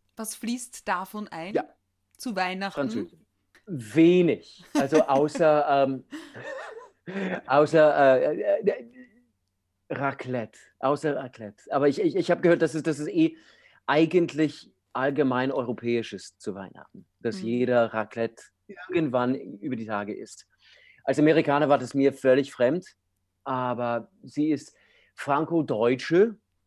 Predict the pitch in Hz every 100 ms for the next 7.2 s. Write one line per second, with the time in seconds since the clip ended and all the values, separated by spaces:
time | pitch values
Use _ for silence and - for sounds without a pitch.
0 | _ _ - 135 127 127 123 123 123 -
1 | 131 120 127 123 113 107 104 110 123 -
2 | _ _ _ _ _ _ _ _ _ -
3 | 139 - 202 - 131 120 139 - 117 127
4 | 131 127 113 107 131 - 139 139 147 131
5 | 143 160 180 - - - 120 139 135 120
6 | 107 127 143 139 139 139 143 135 139 151
7 | 170 -